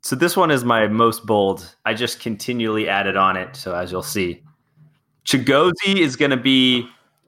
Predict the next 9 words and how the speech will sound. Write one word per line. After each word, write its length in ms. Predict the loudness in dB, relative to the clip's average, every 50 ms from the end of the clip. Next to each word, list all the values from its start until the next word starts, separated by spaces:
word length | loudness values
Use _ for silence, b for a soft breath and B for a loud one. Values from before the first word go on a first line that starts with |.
| -20 -20 -6 -2
all 220 | 2 2 2 2 0
Pac-twelve. 800 | -2 -2 -2 -4 -4 -2 0 2 4 4 4 2 0 -2 -8 -18 _ _ _ _ _ _ _ _ _ _ _ _ _ -6
I'll 80 | -6 -4
take 260 | -2 -2 -2 -2 -2
any, 460 | -4 -4 -4 -4 -4 -6 -8 -12 _ _ _ _ _ _ _ -6
like, 240 | -6 -6 -6 -8 -14 _ -4
honors 760 | 0 0 2 2 2 2 2 0 0 -4 -6 -10 -12 -14 _ _ -8
and 180 | -6 -6 -6 -4
up. 320 | -4 -4 -4 -4 -6